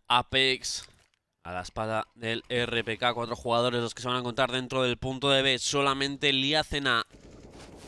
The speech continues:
Ojo que parecía que iba a rotar uno de los jugadores que tenía la flash pinchada. Era Z R. Vuelve a tomar la flash. Se da la vuelta el equipo de Vitality. Cuarenta segundos por delante. Van a da-,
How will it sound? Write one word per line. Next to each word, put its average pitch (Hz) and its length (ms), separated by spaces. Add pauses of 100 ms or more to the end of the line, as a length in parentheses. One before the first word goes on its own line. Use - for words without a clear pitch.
Ojo 147 280
que 147 80
parecía 143 300
que 151 80
iba 160 100
a 156 40
rotar 147 240
uno 175 200
de 170 60
los 160 140
jugadores 156 380
que 147 60
tenía 151 220
la 165 100
flash 170 220
pinchada. 139 520
Era 160 140
Z 165 340
R. 127 260
Vuelve 160 640
a 160 60
tomar 160 260
la 165 120
flash. 151 320
Se 143 140
da 160 120
la 165 120
vuelta 165 360
el 180 60
equipo 160 320
de 180 80
Vitality. 139 500
Cuarenta 156 400
segundos 180 400
por 180 160
delante. 143 320
Van 151 120
a 175 60
da-, 170 220